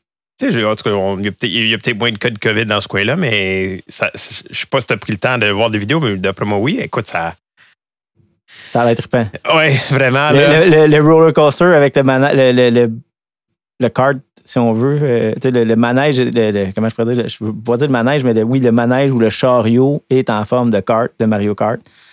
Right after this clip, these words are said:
Speaker 1: Ouais,
Speaker 2: Je sais pas
Speaker 1: mais
Speaker 2: si t'as
Speaker 1: je
Speaker 2: vu les lunettes trois D aussi, il y a de la, de la réalité augmentée.
Speaker 1: Oui, exactement. J'espère
Speaker 2: C'est un
Speaker 1: juste que c'est pas une excuse de pas faire, euh, tu sais, il me semble que ça serait le fun, une vraie piste de course. Euh, un petit peu comme, euh, il y a
Speaker 2: Oh, mais
Speaker 1: d'autres
Speaker 2: ça, il y
Speaker 1: parcs
Speaker 2: en a au
Speaker 1: thématiques, là.
Speaker 2: Canada.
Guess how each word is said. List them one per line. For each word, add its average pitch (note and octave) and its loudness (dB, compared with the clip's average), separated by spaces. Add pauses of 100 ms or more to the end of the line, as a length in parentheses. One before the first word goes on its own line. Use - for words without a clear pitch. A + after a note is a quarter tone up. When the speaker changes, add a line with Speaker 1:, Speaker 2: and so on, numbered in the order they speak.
(120)
Speaker 1:
Ouais, D3 0
Speaker 2:
Je A#3 2
sais A#3 0
pas D#3+ 2
Speaker 1:
mais C#3+ 4
Speaker 2:
si A#2 0
t'as C#3 4
Speaker 1:
je C3 2
Speaker 2:
vu D#3 4
les D3+ 4
lunettes C3 2
trois C3 2
D D#3 2
aussi, G#3 0
il A#2+ 2
y A2+ 2
a - 2
de G#2+ -2
la, A2 2
de - -6
la A2 0
réalité A2 -2
augmentée. A#2+ -2 (120)
Speaker 1:
Oui, F#3 0
exactement. C3+ 0
J'espère C#3 0
Speaker 2:
C'est D#4+ 4
un C3 4
Speaker 1:
juste D3+ 2
que C#3 0
c'est C3+ -2
pas E3 2
une C3 0
excuse D3+ -2
de A#2+ 0
pas C3 0
faire, C#3+ 0
euh, A2 0
tu G#2 -8
sais, C3 -4
il A3+ 0
me D3+ 2
semble C#4+ -2
que - -8
ça D#3+ -6
serait - -4
le C3 -8
fun, E3 -4
une B2 -2
vraie C3 -2
piste D3+ -2
de B2 0
course. C#3+ -6 (640)
Euh, F#2+ 0
un - -6
petit - -14
peu G3 -2
comme, A2+ -2
euh, G2+ 0 (100)
il G#2+ -4
y G#2+ 0
a - 0
Speaker 2:
Oh, - 2
mais A#2 2
Speaker 1:
d'autres A#2+ 2
Speaker 2:
ça, F3 2
il F3+ 4
y - 4
Speaker 1:
parcs A#2 2
Speaker 2:
en A#2 2
a F#3+ 2
au D3+ 2
Speaker 1:
thématiques, G#2+ 2
là. G2 2
Speaker 2:
Canada. C#3+ 2